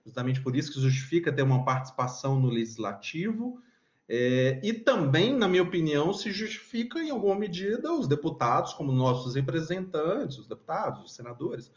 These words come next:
como nossos representantes, poderem alterar aquele projeto, desde que a essência dele se mantenha, né? Essa seria a minha resposta meio sabonete, admito, mas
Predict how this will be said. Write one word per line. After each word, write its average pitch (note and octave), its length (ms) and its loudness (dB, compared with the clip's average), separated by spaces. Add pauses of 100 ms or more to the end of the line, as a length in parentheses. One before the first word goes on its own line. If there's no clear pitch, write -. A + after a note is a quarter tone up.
(240)
como D#3 220 0
nossos C3 200 4
representantes, A3+ 600 0
poderem F3+ 400 2
alterar C3 440 2
aquele C3 220 -2
projeto, G#2+ 680 -4 (320)
desde C#3 360 0
que E3+ 120 -4
a E3+ 40 2
essência C3 520 -2
dele C3 280 -4
se - 160 -14
mantenha, A2+ 680 -8
né? A#2 200 -16 (160)
Essa B2+ 200 -14
seria C3 400 -4
a C3 40 2
minha C3+ 180 6
resposta A#2+ 800 -2 (460)
meio A#2 340 0
sabonete, B2+ 840 -2
admito, C#3 580 -8
mas F3 600 -14